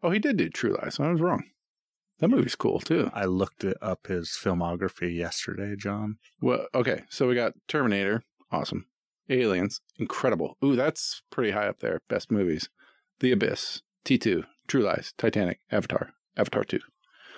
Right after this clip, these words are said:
Speaker 2: All, all.
Speaker 1: Yeah, they're all fucking massive hits. Yeah, you can't, yeah, don't bet against James Cameron. He's no, he knows what he's doing.
Speaker 2: And, but this could have just been a twelve-part T V show.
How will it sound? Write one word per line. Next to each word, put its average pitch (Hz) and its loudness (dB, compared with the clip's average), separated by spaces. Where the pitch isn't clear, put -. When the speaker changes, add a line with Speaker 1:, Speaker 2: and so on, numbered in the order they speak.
Speaker 2:
All, 107 0
all. 90 0
Speaker 1:
Yeah, 202 4
they're - 0
all 165 2
fucking 156 2
massive 143 0
hits. 151 -2
Yeah, 120 2
you 107 2
can't, 151 0
yeah, 113 0
don't 185 0
bet 135 2
against 110 0
James 104 0
Cameron. 98 0
He's 120 2
no, 113 4
he 131 4
knows 120 4
what - 0
he's - -4
doing. - -6
Speaker 2:
And, 113 4
but 117 0
this 120 0
could - 0
have 113 2
just - -4
been 98 0
a 92 0
twelve-part 95 -2
T 98 -4
V 98 -2
show. 110 0